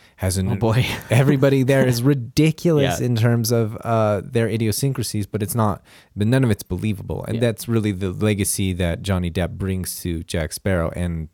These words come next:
Speaker 1: how none of that is here.
Speaker 2: Yeah, and I'm not saying you can do the same thing in this movie. I'm just saying I was trying to figure out in my head, like, why is he so likable in those movies and these guys aren't very likable in this one? So that was kind of, like, a thought I had. Um,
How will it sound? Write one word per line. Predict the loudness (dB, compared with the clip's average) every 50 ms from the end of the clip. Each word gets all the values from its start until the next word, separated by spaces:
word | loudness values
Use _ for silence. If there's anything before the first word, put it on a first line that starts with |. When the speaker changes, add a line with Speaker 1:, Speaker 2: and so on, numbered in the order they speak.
| _ -16 -14
Speaker 1:
how | -8 -6 -6 -6
none | -4 -6 -4 -2 -2 -2 -2 -4
of | -4
that | -4 -6 -4 -6
is | -8 -10
here. | -10 -12 -12 -12 -14 _ _ -20 -20 -12 -2
Speaker 2:
Yeah, | 0 0 2 4
and | 4 4
I'm | 4
not | 4 2 2
saying | 2 2 4 4
you | 2
can | 2 2 2
do | 2 2
the | 2 2
same | -2 0 0 2 2 2 0
thing | 0 -2 -2 0 0 0
in | -2 -2 -2
this | -2 -4 -4 -4
movie. | -6 -6 -6 -6 -6
I'm | -2 -2 0
just | 0 0 -2
saying | -2 0 0
I |
was | -2 -4 -6
trying | -6 -4 -2 -2
to | -2
figure | -2 -2 0 0 0
out |
in | 0 -2
my | -4
head, | -4 -4 -4 -2
like, | -2 -4 -6 -4 -4
why | -4 -2 0
is | -2 -2 -4
he | -2 -2 -2
so | -2 0 0 0
likable | 2 2 0 0 -2 -2 -2 0 0
in | 0
those | 0 0 0 0 -2
movies | -4 -4 -4 -6 -6 -6
and | -4 -2 0
these | 0 0 0
guys | 0 0 0 0 0
aren't | -2 -2 -2 0
very | 0 -2 0 0
likable | -2 -2 -2 -2 -2 -2 -2 -2 -2
in | -4 -4
this | -4 -6 -6 -6
one? | -6 -6 -6
So | -6 -4 -4
that | -2 -2
was | -2 -4
kind | -2 -2 -2 -2 -2
of, |
like, | -4 -6 -6
a | -6 -8
thought | -4 -2 -2 -2
I | -2
had. | -2 -2 -2 -2 -4 -4 _ _ _ _ _ _ _ -2 0
Um, | 2 2 4 2 2 0 -4